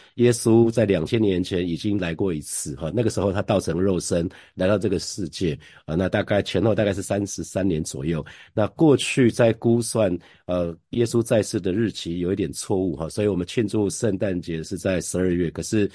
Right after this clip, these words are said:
呃，蛮多位科学家的时候，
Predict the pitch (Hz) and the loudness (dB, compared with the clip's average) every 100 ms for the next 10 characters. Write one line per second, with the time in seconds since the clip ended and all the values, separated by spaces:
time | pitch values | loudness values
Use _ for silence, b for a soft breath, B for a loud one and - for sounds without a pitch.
0 | B B B 90 82 107 95 123 139 - | B B B -6 -4 -2 2 2 2 2
1 | 123 123 127 131 117 - 117 101 92 90 | 4 4 4 2 2 0 0 0 -2 -2
2 | 104 98 90 - 80 | -2 -2 -4 -6 -6